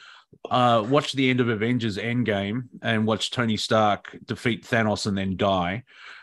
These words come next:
as well as, um, going before that, uh, nineteen eighty-four, the, um, the search, no, um, what is it, Khan? Whenever, um, Spock dies with, um,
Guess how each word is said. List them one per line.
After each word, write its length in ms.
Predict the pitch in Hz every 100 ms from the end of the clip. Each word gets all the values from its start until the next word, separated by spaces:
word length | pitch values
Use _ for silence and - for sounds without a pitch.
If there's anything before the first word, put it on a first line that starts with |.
| -
as 160 | 110 98
well 300 | 113 110 110
as, 320 | 107 90 101
um, 180 | 110 104
going 200 | 110 101
before 400 | 92 120 113 107
that, 260 | 101 -
uh, 500 | 113 107 104 104 101 101
nineteen 440 | 104 120 117 113
eighty-four, 840 | 107 104 - 110 104 92 87 90 -
the, 420 | 107 101 98 98
um, 640 | 101 98 95 92 87 82
the 100 | 69
search, 580 | - 123 117 - - - -
no, 200 | 107 92
um, 720 | 104 98 95 95 92 92 - - -
what 100 | 123
is 100 | 113
it, 120 | 98
Khan? 400 | - 117 135 151 - - -
Whenever, 480 | 170 190 175 143
um, 180 | 131 123
Spock 360 | - - 127 - -
dies 560 | 92 78 58 - - -
with, 320 | 113 - -
um, 880 | 120 110 107 104 101 95 92 87 60